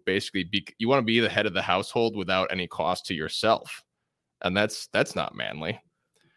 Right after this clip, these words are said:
So you gotta start off with the love and care and protection. Uh, Suzanne is asking, um,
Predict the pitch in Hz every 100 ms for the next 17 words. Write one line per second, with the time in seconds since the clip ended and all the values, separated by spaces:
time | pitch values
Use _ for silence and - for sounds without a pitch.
0 | _ - 98 98 110 113 92 - - 113
1 | 117 110 104 101 - - - 87 98 98
2 | - - _ _ _ _ - 90 95 101
3 | 98 - 87 87 - 92 92 78 87 92
4 | - 110 - - 85 - _ _ _ _
5 | _ _ - - 101 92 - 113 101 120
6 | 123 101 98 95 - 95 87 90 _ _
7 | _ _ _ _ - 175 98 87 82